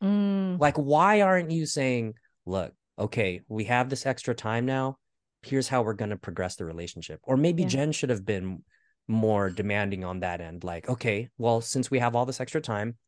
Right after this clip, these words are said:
Speaker 1: Let's
Speaker 2: by
Speaker 1: plan a
Speaker 2: the
Speaker 1: wedding.
Speaker 2: first year," yeah, "by the
Speaker 1: Yeah.
Speaker 2: first year, we gotta,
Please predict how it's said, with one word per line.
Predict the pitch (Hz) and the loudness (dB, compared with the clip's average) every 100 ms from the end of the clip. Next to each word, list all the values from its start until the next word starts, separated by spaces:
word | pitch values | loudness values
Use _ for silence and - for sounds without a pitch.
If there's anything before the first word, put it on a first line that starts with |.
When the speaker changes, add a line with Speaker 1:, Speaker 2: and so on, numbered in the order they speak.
| _ _ - | _ _ -8
Speaker 1:
Let's | 196 120 90 | -4 -2 4
Speaker 2:
by | 127 | 8
Speaker 1:
plan | - | 8
a | |
Speaker 2:
the | 131 | 8
Speaker 1:
wedding. | 151 | 8
Speaker 2:
first | 170 - | 6 4
year," | 165 180 | 4 4
yeah, | 180 160 117 | 4 2 2
"by | 98 113 | 2 0
the | 107 | 0
Speaker 1:
Yeah. | |
Speaker 2:
first | 156 175 - | -2 -2 0
year, | 143 139 | 0 0
we | 135 | 0
gotta, | 160 156 113 | 0 0 -2